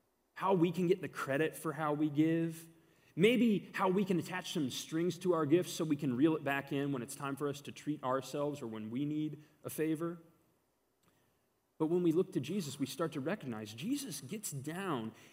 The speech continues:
and washes his disciples' feet without any expectation of anything in return. In fact, he seems to know that he's about to be betrayed to death by this guy Judas, and he washes his feet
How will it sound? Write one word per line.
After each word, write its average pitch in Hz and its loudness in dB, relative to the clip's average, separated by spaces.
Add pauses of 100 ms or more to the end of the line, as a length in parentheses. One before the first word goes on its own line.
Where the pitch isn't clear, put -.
and 160 2
washes 247 -6
his 196 -4
disciples' 170 -4
feet 190 -2 (160)
without 247 2 (100)
any 294 6
expectation 226 2 (180)
of 202 8
anything 240 2
in 202 2
return. 196 2 (140)
In 247 6
fact, 285 0 (100)
he 277 8
seems 311 6
to 233 0
know 165 6 (420)
that 151 8
he's 247 8
about 240 4
to 220 4
be 202 4
betrayed 202 6
to 185 0
death 190 6
by 160 6
this 151 0
guy 185 2
Judas, 151 4
and 151 0
he 226 4
washes 165 0
his 147 -2
feet - 0